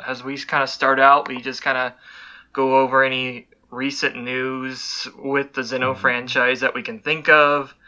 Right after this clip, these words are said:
Speaker 1: Um, from there, uh, Kat, I'd like you to kinda discuss your involvement in the Xeno series, how you got into it, and then after that, we'll get into today's topic, um, which is Xenogears. Um,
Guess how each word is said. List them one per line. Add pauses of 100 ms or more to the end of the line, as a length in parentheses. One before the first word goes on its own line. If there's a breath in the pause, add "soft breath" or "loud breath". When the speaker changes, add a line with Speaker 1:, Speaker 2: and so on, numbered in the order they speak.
(460 loud breath)
Speaker 1:
Um,
from
there,
uh,
Kat,
I'd
like
you
to
kinda
discuss (100)
your
involvement
in
the
Xeno
series,
how
you
got
into
it,
and
then
after
that,
we'll
get
into
today's
topic, (540 loud breath)
um,
which
is
Xenogears. (1400 soft breath)
Um,